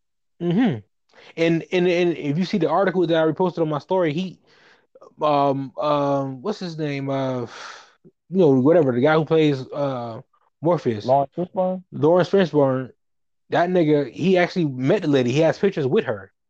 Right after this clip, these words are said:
Speaker 1: on my story. So he actually met her and seen the lady, and she was actually at a premiere or some shit. I'm not sure. However that went, they were trying to say that they didn't steal it from her, but they literally did. They stole it all from her.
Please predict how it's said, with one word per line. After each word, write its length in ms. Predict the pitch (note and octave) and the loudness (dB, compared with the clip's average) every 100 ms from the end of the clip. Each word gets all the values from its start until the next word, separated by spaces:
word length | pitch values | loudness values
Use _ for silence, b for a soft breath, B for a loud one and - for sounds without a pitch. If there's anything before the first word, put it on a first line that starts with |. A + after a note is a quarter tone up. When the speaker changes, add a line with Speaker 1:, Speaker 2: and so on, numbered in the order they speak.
| _ - | _ -6
Speaker 1:
on 80 | |
my 100 | C#3+ | -2
story. 400 | C#3 F3+ F#3 A#2 | -2 0 0 0
So 120 | A#2+ C3+ | -4 -2
he 140 | F3 | -2
actually 240 | D#3+ D#3 D3 | -2 -4 -4
met 220 | D3 D#3 | -4 -2
her 320 | C#3 C3+ C#3+ _ _ _ | -2 -2 -6 _ _ _
and 100 | C3 A#2 | -10 -2
seen 200 | E3+ F3 | 0 2
the 40 | |
lady, 300 | D3+ C#3+ C#3+ | 2 2 0
and 240 | C3+ B2+ | -2 -6
she 120 | G#2+ E3+ | -4 0
was 120 | D3+ | 2
actually 320 | D3+ C#3 D#3 | 0 0 0
at 100 | D3+ | 2
a 80 | C#3+ | 0
premiere 440 | - C3+ D#3+ D#3+ | -2 -2 2 2
or 40 | C3+ | 2
some 160 | C3 | -2
shit. 280 | A#2 B2+ A2 _ _ - | -8 -8 -10 _ _ -6
I'm 120 | D#3+ | 0
not 160 | E3 C3+ | 2 2
sure. 320 | E3 A#2 G2+ _ _ _ | 2 2 0 _ _ _
However 320 | E3+ E3 F#3+ | 2 4 4
that 200 | G#3 D#3+ | 4 4
went, 300 | D#3 D#3 - _ _ _ _ | 2 2 -2 _ _ _ _
they 120 | C3+ | 0
were 120 | D#3 | 0
trying 260 | D3 E3+ D#3+ | 0 -2 0
to 260 | D3+ B2+ B2 | 0 -2 -4
say 320 | - D3+ D3+ | 0 2 2
that 360 | C3+ C3 A2+ - _ B2 | 2 2 -2 -8 _ -2
they 180 | C#3 | 0
didn't 180 | D3 C3+ | 2 0
steal 200 | - D3+ | 0 0
it 80 | C3+ | 0
from 160 | C#3 B2+ | 0 0
her, 40 | |
but 120 | A#2+ | -2
they 180 | A#2+ B2 A2+ | 0 -2 0
literally 380 | C3 C3 A#2+ A2 | 0 2 2 0
did. 300 | A2+ G2 - | -2 -4 -8
They 80 | A2 | -18
stole 240 | - C3+ | -6 -2
it 80 | A#2 | -2
all 160 | A#2 A2+ | -4 -6
from 200 | B2+ A2 | -8 -12
her. 140 | G2 | -14